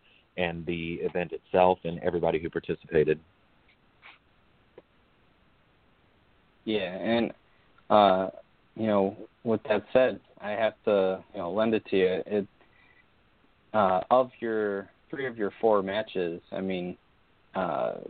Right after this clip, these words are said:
Speaker 2: three of them went three and one, meaning that all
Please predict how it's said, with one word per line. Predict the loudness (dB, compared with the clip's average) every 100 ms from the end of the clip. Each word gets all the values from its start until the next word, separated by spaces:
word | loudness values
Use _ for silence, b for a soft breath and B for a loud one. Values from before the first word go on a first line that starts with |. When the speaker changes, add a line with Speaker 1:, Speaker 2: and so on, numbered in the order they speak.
| -16 -20 _ _ 2
Speaker 2:
three | 6 6
of | 4
them | -2 -6 -8 -14 -18 _
went | -4 -2 -4 -6 -14 -4
three | -2
and | -2 -2
one, | -2 -4 -8 -16 _ _ -4
meaning | -2 0 0 -2 -2 2
that | 2 0 _ _ 4
all | 6